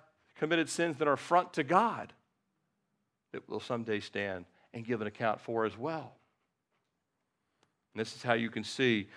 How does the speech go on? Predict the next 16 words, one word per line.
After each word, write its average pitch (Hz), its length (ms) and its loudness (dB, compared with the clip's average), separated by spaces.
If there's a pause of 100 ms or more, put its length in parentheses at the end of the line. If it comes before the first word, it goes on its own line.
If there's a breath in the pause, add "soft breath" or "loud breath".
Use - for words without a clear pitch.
(160 loud breath)
the 98 60 -6
desperately 131 640 2
wicked 123 320 2
things 117 300 0
that 110 80 -6
we 104 100 -4
see 113 260 0
around 101 280 4
the 95 60 -6
world. 104 340 4 (240 loud breath)
You 160 80 4
know, 160 140 10
animals 175 560 4
don't 151 260 4
torture 180 400 2
animals. 78 400 -2